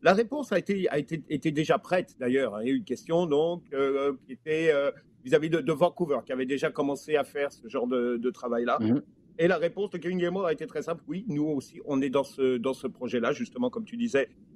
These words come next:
Speaker 1: de faire venir un petit peu les... les, de trouver un moyen hein, de concilier,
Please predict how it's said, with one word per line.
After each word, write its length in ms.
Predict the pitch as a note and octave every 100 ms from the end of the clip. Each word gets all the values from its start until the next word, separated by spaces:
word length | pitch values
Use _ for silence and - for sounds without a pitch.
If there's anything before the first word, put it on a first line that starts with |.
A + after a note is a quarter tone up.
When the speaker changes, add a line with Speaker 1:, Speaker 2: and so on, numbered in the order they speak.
| -
Speaker 1:
de 60 |
faire 240 | C3+ D#3+ D3+
venir 460 | C#3 C#3+ D3 D3
un 80 | B2
petit 180 | A#2+ C3
peu 140 | A#2+
les... 240 | C3+ A#2+ A#2
les, 420 | A2+ A2 G#2 - _
de 80 | -
trouver 400 | B2 - G3 F3+
un 120 | F#3
moyen 420 | D3+ C#3 D3 A2+ - - - B2
hein, 60 | B2
de 140 | C3+ C3+
concilier, 960 | - F#3+ - - E3 C3+ D3 D#3+ E3+